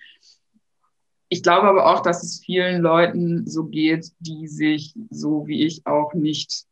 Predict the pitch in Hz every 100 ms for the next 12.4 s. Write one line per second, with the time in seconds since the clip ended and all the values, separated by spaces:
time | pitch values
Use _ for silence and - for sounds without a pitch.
0 | _ _ _ _ - 208 240 247 - -
1 | 175 190 220 190 160 - - 156 131 165
2 | 156 165 156 165 220 - - 139 135 139
3 | 156 - _ _ _ _ _ _ _ _
4 | 160 160 160 160 156 - - _ _ _
5 | _ _ _ _ _ _ _ _ - 170
6 | - 170 175 175 165 - - 180 226 220
7 | 254 220 180 214 247 - 170 226 233 226
8 | - 180 170 165 - - 170 170 226 240
9 | 269 294 330 330 247 285 294 330 381 -
10 | - - - _ 180 208 202 175 - 170
11 | 175 156 156 156 147 147 147 147 143 143
12 | 139 - 185